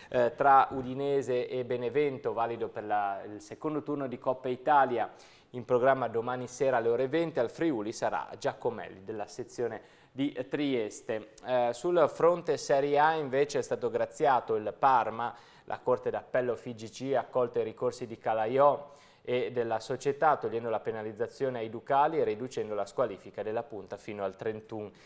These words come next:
dicembre. L'Atalanta invece, la portacolore italiana al momento in Europa League, ha superato ieri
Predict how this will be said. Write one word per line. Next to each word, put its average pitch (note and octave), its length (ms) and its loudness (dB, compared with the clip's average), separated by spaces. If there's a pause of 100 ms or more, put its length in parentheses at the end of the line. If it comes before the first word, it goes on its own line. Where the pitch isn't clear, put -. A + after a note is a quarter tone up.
(200)
dicembre. C3 880 2 (300)
L'Atalanta D#3 1000 6
invece, C3 800 2
la A2+ 140 0
portacolore B2+ 600 0
italiana B2+ 460 0
al B2 80 -2
momento B2 400 -6
in B2+ 220 -2
Europa A#2+ 420 2
League, C#3 500 0
ha A2 580 2
superato C3+ 640 0
ieri A#2 460 0